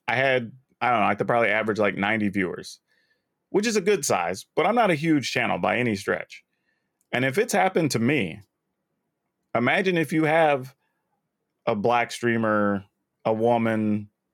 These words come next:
a transgender streamer, whatever, who's got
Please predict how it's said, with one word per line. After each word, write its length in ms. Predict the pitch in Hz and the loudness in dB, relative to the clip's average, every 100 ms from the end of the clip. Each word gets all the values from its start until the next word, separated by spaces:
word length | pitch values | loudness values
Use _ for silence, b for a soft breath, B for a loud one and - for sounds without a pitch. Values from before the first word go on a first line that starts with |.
| _ _ | _ _
a 140 | 104 | -4
transgender 680 | 98 127 127 113 107 117 113 | -2 -2 -2 -2 -2 0 0
streamer, 600 | 107 117 113 107 104 104 b b b _ | 0 -2 0 0 0 -2 b b b _
whatever, 640 | 117 135 135 117 104 98 | 0 2 2 2 2 0
who's 460 | 117 123 117 104 - _ _ _ _ _ - | -2 -2 -2 -4 -10 _ _ _ _ _ -2
got 260 | 123 113 | 0 0